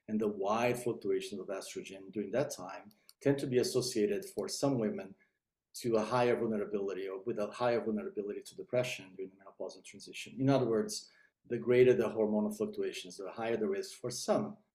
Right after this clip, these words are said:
but not all women to be depressed. The flip side of that is, which is the window of opportunity, is the idea of, um, administering estrogen or offering estrogen,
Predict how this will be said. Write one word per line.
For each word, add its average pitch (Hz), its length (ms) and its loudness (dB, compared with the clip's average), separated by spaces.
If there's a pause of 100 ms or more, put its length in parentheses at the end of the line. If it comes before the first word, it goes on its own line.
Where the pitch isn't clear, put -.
but 104 120 -4
not 110 160 -2
all 107 180 4
women 98 340 -4
to - 160 -12
be 95 80 -12
depressed. - 640 -8 (760)
The 123 80 4
flip 254 260 -4
side 113 300 2
of 104 120 -4
that 104 220 -2
is, - 320 -6
which 110 240 -6
is 104 140 -4
the 104 80 0
window 107 240 0
of 104 100 -2
opportunity, 156 720 0
is 104 200 -6
the 117 120 6
idea 110 340 4
of, 107 140 2 (120)
um, 104 440 -2 (520)
administering 135 600 -2
estrogen 104 540 -6
or 98 220 -4
offering 123 340 2
estrogen, 98 500 -6